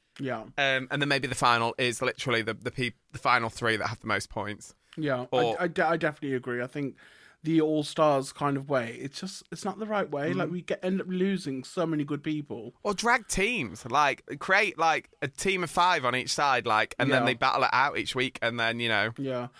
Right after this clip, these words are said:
Speaker 1: I definitely think the format needs changing up. I think they need to go ahead and do the All-Star, All-Winners format for all the All-Stars now, because
Speaker 2: Mm-hmm.
Speaker 1: when they're All-Stars, you know them already. You're excited to see how they're elevated.
Speaker 2: Yeah.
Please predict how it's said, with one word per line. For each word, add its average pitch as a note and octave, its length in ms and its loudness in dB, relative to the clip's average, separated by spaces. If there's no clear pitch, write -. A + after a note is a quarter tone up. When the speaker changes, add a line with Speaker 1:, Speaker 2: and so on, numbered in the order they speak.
Speaker 1:
I E3+ 80 4
definitely G#3 300 6
think F3+ 80 0
the D#3+ 100 -4
format C#3+ 300 -2
needs C3+ 180 -6
changing B2+ 380 -4
up. A2+ 120 -6
I B2+ 80 -2
think C3+ 200 -8
they C#3+ 80 -2
need D3 200 -2
to D3+ 80 -10
go C#3 360 -2
ahead B2+ 500 -6
and C#3+ 100 -6
do C3+ 100 -4
the C3+ 160 -4
All-Star, B2+ 420 0
All-Winners C3 500 -4
format B2+ 360 -6
for - 140 -10
all C3 180 -2
the C3 120 -4
All-Stars B2+ 420 -4
now, C#3 160 -4
because C#3+ 380 -10
Speaker 2:
Mm-hmm. C3 240 -2
Speaker 1:
when G#3 200 6
they're A3 180 6
All-Stars, D3 720 2
you D#3 240 -4
know E3 300 4
them E3 160 0
already. C3+ 280 0
You're C3+ 200 -4
excited E3+ 340 -2
to - 60 -16
see D#3 100 -8
how C#3 140 0
they're C3 180 -4
elevated. A#2 640 -8
Speaker 2:
Yeah. B2+ 180 2